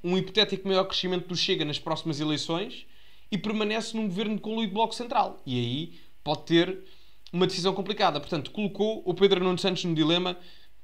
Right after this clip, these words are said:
particularmente interessante. Ah, o André Ventura teve uma resposta interessante ao tweet, ah, naquele tweet que, que ele colocou, a dizer, "Se eu algum dia andar a pedinchar e et cetera", porque no fundo,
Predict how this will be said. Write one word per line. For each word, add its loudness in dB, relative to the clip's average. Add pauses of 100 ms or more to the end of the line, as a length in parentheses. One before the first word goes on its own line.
(140)
particularmente 2
interessante. -8 (560)
Ah, 4
o -4
André 2
Ventura 0
teve 2
uma 4
resposta 0
interessante -2
ao 4
tweet, -8 (220)
ah, -2
naquele -2
tweet -8
que, -6
que -14
ele -6
colocou, -4
a -2
dizer, -4
"Se -2
eu -2
algum 4
dia 0
andar 2
a -2
pedinchar -2
e -4
et -8
cetera", -6 (300)
porque -6
no 4
fundo, -4